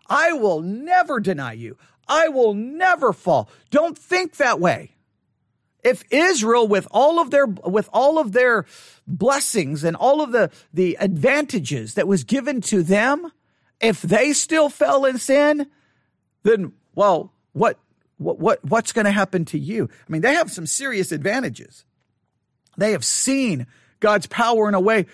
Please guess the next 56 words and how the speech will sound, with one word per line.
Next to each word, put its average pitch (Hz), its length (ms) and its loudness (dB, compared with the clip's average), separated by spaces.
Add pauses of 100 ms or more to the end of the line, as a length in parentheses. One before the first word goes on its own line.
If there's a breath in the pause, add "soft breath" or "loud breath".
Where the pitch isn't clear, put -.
(160 soft breath)
that 175 80 -2
we 220 140 -4
can't 240 240 -4
even 214 200 -6
comprehend. 180 760 -2
I 214 100 0
mean, 202 120 -6
they, 254 220 -2
they, 220 180 -4
they 240 160 0
were 226 120 -4
so - 320 0
much 285 320 -2
going 247 340 -2
for 233 300 -2
them, 208 240 0 (300 loud breath)
and 165 120 -6
yet 202 160 -2
they 196 120 -2
fell 170 280 0
into 127 160 -4
sin. 131 360 -10 (320)
With 131 160 -8 (100)
all 247 220 4
of 285 100 2
their 302 180 4
advantages, 214 720 0 (340)
they 247 180 2
fell 180 300 0
into 143 160 -4
sin. 151 260 -6
So 151 160 -8
you 147 180 -4
don't 269 200 -2
sit 226 320 -2
there 208 160 2
thinking, 175 400 -4 (240 soft breath)
"Well, 160 240 -2
I 170 200 0
would 151 220 -4
never 165 500 0
be 156 180 -6
like 131 240 -8
Israel. 139 420 -4 (160 soft breath)
I 214 100 0
would 180 200 -2
never 202 540 0
do," 143 100 -8 (140)
because 156 240 -8
the 147 80 -6
minute 220 220 -4
you 214 140 -6
start 208 260 -2
thinking 190 320 -6
that 147 160 -4
way, 131 260 -2